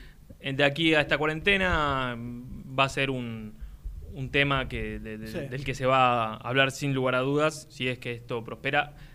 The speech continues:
Speaker 1: desde Brasil. Quiero, quería
Speaker 2: Te,
Speaker 1: ver
Speaker 2: te pongo, mientras buscas la información, te pongo
Speaker 1: Claro.
Speaker 2: por, por algunos minutos
Speaker 1: Sí.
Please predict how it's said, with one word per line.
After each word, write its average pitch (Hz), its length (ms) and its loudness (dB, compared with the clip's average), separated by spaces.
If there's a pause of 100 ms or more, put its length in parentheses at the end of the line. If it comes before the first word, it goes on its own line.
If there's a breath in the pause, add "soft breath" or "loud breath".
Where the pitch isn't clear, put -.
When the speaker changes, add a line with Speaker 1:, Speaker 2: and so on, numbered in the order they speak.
(160 loud breath)
Speaker 1:
desde 135 800 4
Brasil. 113 520 -6
Quiero, 156 300 0 (100)
quería 175 220 -6
Speaker 2:
Te, - 80 4
Speaker 1:
ver 196 200 0
Speaker 2:
te 233 120 0
pongo, 269 480 2
mientras 170 380 2
buscas 160 240 -2
la 185 60 -2
información, 156 520 -4
te 170 80 -8
pongo 233 560 -4
Speaker 1:
Claro. 175 160 -6
Speaker 2:
por, 170 300 0
por 160 160 0
algunos 208 320 0
minutos 165 680 -2
Speaker 1:
Sí. 123 180 -12